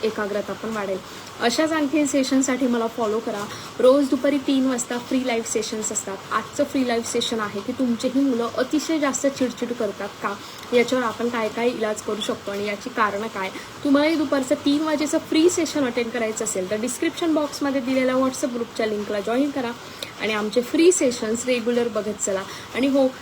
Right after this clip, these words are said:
शेअर मार्केट क्लासेस घेऊन आलेली आहे. ज्यांनाही बेसिक शेअर मार्केट करायचं आहे,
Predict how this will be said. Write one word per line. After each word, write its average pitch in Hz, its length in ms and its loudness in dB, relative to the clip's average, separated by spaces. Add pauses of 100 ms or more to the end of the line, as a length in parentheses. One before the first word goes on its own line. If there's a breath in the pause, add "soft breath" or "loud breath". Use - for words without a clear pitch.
(200)
शेअर 277 220 6
मार्केट 320 400 0
क्लासेस 277 380 2
घेऊन 262 280 6
आलेली 240 300 0
आहे. 202 520 -4 (180)
ज्यांनाही 233 460 4
बेसिक 277 360 2
शेअर 269 240 2
मार्केट 233 320 -2 (100)
करायचं 214 340 -2
आहे, 208 260 -2